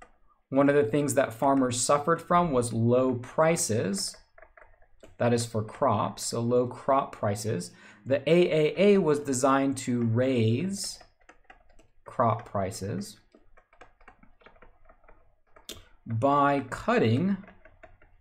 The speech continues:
supply, right? So a matter of supply and demand. If you grow too much food and nobody buys it, you're forced to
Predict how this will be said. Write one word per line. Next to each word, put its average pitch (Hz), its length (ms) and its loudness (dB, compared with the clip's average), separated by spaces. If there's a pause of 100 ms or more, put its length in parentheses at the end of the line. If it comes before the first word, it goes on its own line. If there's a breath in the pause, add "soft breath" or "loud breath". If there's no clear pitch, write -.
(1040)
supply, 120 720 -2
right? 117 280 -2
So 117 220 0
a - 80 -2
matter 131 320 2
of 117 100 -2
supply 127 400 -2
and 120 140 0
demand. 147 400 -2 (300 loud breath)
If 117 180 -8
you 135 100 2
grow 147 380 6
too 214 180 0
much 156 220 0
food 170 400 2
and 139 180 0
nobody 151 300 2
buys 131 400 0
it, 123 140 -6
you're 123 120 -6
forced 139 500 -2
to 131 380 -2